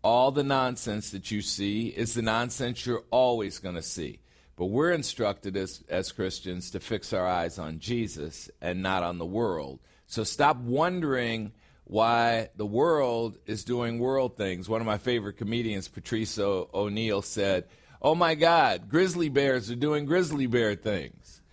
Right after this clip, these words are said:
Well, the world is doing the world things. Don't be surprised at all.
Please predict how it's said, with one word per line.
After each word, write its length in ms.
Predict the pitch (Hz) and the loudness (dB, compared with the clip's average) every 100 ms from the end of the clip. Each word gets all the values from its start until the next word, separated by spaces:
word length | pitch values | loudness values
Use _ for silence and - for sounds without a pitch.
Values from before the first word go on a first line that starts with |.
| - _ | -20 _
Well, 400 | - 110 127 147 | 2 4 4 4
the 100 | 120 | 0
world 460 | 117 147 151 131 113 | 2 4 4 2 0
is 160 | 101 | -4
doing 240 | 101 120 117 | -4 -2 0
the 80 | 120 | 0
world 400 | 127 127 110 - | 2 2 0 -2
things. 400 | 90 87 92 - | -4 -4 -6 -2
Don't 240 | 113 107 | -2 -2
be 140 | 98 | -4
surprised 760 | 90 101 - 98 92 87 - - | -4 -6 -2 0 2 0 -4 -6
at 100 | 78 | -6
all. 300 | 64 50 | -6 -10